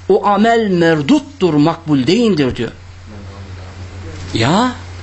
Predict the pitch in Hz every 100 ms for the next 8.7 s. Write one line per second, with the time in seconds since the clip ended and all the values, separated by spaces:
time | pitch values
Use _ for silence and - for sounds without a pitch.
0 | - - - - - - - 151 269 247
1 | 226 233 - 277 254 226 208 269 214 -
2 | 285 196 226 160 196 202 208 220 185 196
3 | 226 185 202 185 175 254 330 175 117 -
4 | - - - - - - - - - 156
5 | 208 269 269 254 254 247 240 226 233 262
6 | 262 240 226 240 262 247 - - - 370
7 | - 269 226 208 220 311 294 233 180 139
8 | 214 214 339 339 - 196 135